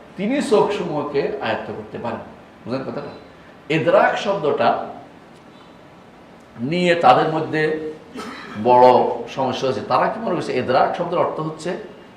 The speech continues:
দেখা, কিন্তু এদরাক দেখাটা, এদরাকটা হচ্ছে দেখার পরে আয়ত্ত করে নেয়া। বুঝছেন কিনা? আমি আপনাকে দেখলাম, কিন্তু আপনার পেটের এই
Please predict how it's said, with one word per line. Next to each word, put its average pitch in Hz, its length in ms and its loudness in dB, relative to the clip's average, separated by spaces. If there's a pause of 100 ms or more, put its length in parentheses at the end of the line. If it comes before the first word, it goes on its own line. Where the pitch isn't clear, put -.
(120)
দেখা, - 260 -2 (800)
কিন্তু 214 420 -4 (100)
এদরাক 139 880 2
দেখাটা, 127 840 -2
এদরাকটা 170 460 -2
হচ্ছে 170 280 -2 (120)
দেখার 196 520 0
পরে 185 200 0
আয়ত্ত 139 340 -2 (100)
করে 127 200 0
নেয়া। 117 160 -2 (960)
বুঝছেন 131 240 -6
কিনা? 123 140 -4 (680)
আমি 143 200 -2
আপনাকে 151 360 0
দেখলাম, 117 460 0 (540)
কিন্তু 120 140 -6
আপনার 127 380 0
পেটের 127 420 -2 (560)
এই 117 360 -2